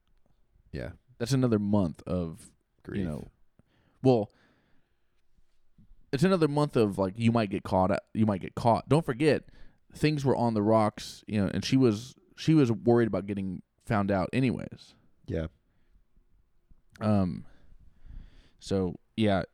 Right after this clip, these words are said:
Speaker 2: and,
Speaker 1: I mean,
Speaker 2: and
Speaker 1: what would you do if you were Manti and you found, you knew the human? Would you take vengeance?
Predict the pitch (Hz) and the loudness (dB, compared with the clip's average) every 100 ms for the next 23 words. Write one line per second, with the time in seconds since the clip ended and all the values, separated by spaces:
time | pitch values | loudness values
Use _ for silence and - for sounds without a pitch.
0 | - 110 139 170 156 139 208 202 202 147 | -2 0 4 4 6 6 6 4 2 2
1 | 156 165 147 113 95 90 87 - - 101 | 4 4 6 6 6 6 4 -2 -8 -8
2 | - 113 139 127 113 110 107 98 85 82 | 0 2 2 2 0 -2 0 0 2 0
3 | 82 - 87 90 90 98 107 - 104 95 | 0 -4 -4 -4 0 0 0 -2 -2 -2
4 | 92 101 101 107 117 120 110 - 107 95 | -2 -2 0 2 2 2 -2 -2 -2 0
5 | 82 73 76 85 _ _ _ _ _ - | -2 -4 -8 -14 _ _ _ _ _ -2
6 | 107 107 113 - 117 - 98 90 80 69 | -2 0 -2 0 -2 -2 -4 -4 -4 -8
7 | 57 - | -8 -18